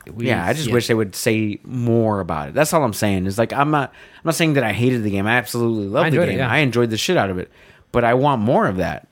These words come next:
Speaker 2: And do I wanna replay the game in hard mode? Nah, not really. I kinda wanna
Speaker 1: It's pretty
Speaker 2: continue.
Speaker 1: fucking hard.
Speaker 2: I wanna continue the story.
Speaker 1: Yeah.
Speaker 2: Like, that's where I wanna go.
Speaker 1: And, and I don't know how they're gonna do it because, like I said, all the things I just talked about, the, the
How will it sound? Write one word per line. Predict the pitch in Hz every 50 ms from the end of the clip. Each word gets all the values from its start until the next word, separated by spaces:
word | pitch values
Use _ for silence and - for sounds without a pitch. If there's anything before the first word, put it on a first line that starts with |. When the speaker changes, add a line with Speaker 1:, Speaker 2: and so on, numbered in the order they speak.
| _
Speaker 2:
And | - 110 110 107 107 104 101 98 104
do | 110 120
I | 120 123
wanna | 131 139 147 139 127
replay | 117 120 123 117 - 131 131
the | 117 117
game | 101 117 123 120 117
in | 101
hard | 98 104 113 120
mode? | 143 151 135 110
Nah, | 104 104 117 151 165 175 170
not | 170 190 202 190 185
really. | 175 185 - - -
I | 135
kinda | 120 - 151 151 147
wanna | 143 147 151
Speaker 1:
It's | -
pretty | 147 135 147
Speaker 2:
continue. | 143 139 127
Speaker 1:
fucking | 120 110 101 98 101
hard. | - - - - - - - -
Speaker 2:
I | - 123
wanna | 139 170 175 165
continue | - 147 139 160 165 156
the | 143 127
story. | - - 202 254 269 214 131 101 95 98
Speaker 1:
Yeah. | 107 113 123
Speaker 2:
Like, | 131 139 147
that's | 151 143 -
where | 190 170
I | 156
wanna | 151 139 139 127
go. | 135 180 214 180 127
Speaker 1:
And, | 113 156
and | 175 185 196 185
I | 185
don't | 190 196 202
know | 185
how | 202
they're | 196 190
gonna | 180 196 202
do | 185 135
it | 110
because, | - - 143
like | 147 123
I | -
said, | - 165 107
all | 127 135 175
the | 190
things | 185 - 185 185 175
I | 160
just | 151 165 -
talked | - 170 165 -
about, | 180 160 165 170 175 185 180 - -
the, | - 123 131 127 120 113
the | 117 123 113 110 107 -